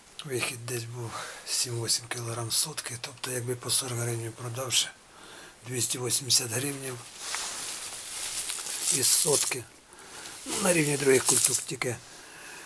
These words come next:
під гарбузи ж можна раз на шість років перегній вніс, гній, перегній.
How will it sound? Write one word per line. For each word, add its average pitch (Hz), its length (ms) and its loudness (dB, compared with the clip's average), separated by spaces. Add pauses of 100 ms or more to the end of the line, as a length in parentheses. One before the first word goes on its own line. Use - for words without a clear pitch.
(200)
під 123 140 -6
гарбузи 123 560 0
ж - 160 0 (240)
можна 123 280 -2
раз 123 420 2 (880)
на 139 120 0
шість 117 240 4
років 127 380 0 (300)
перегній 123 480 0
вніс, 127 460 0 (260)
гній, 131 240 -6
перегній. 110 520 -6